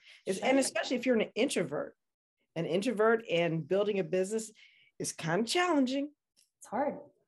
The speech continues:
Speaker 1: 'Cause you can talk yourself out of going to network events so quickly. 'Cause I know I have.
Speaker 2: It's,
Speaker 1: Yeah.
Speaker 2: it's hard. 'Cause also when you're in, you always have to be on, and then you're talking to people, and then you don't know how to make the exit if you don't wanna talk to that person anymore.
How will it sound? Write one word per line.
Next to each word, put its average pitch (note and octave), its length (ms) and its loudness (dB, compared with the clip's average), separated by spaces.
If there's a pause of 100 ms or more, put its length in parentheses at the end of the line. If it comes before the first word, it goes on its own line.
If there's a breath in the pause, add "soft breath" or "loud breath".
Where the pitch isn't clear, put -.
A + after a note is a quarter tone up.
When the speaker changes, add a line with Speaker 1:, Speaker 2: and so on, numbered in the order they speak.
Speaker 1:
'Cause F#3 120 2
you B3+ 120 4
can G#3 160 0
talk A#3+ 320 -2
yourself A3+ 400 0
out G#3+ 200 0
of F3+ 120 -12
going G#3 220 0
to G#3 80 -6
network G#3 420 -4
events G#3+ 380 -4
so G3 220 0
quickly. D4 680 -2
'Cause F#3+ 100 -6
I F#3+ 140 2
know A3+ 240 4
I A3 140 4
have. A#3 360 -4 (1200)
Speaker 2:
It's, B3+ 140 6
Speaker 1:
Yeah. F3+ 160 0 (100)
Speaker 2:
it's C4 220 0
hard. C#4+ 320 2
'Cause C#4+ 100 -6
also E4+ 320 -2
when B3+ 160 2
you're C4 140 2
in, B3+ 320 0
you A3+ 240 0
always A3 260 2
have G#3 120 -8
to G3+ 60 -10
be G3+ 160 -8
on, F3 380 -6
and F#3+ 140 -8
then F#3+ 200 -4
you're G3+ 140 -2
talking F#3 340 -6
to - 100 -18
people, F#3 220 -4
and F#3+ 80 0
then G#3 80 2
you A#3+ 80 4
don't A#3 160 4
know A#3 60 0
how A3 140 2
to G#3+ 40 0
make G#3+ 200 -4
the - 120 -6
exit G#3 400 -2
if F3+ 60 -10
you F#3+ 60 -6
don't F#3+ 100 2
wanna G3+ 180 0
talk F#3+ 280 -4
to - 0 -
that E3+ 160 -6
person F#3+ 300 -10
anymore. G3 460 -8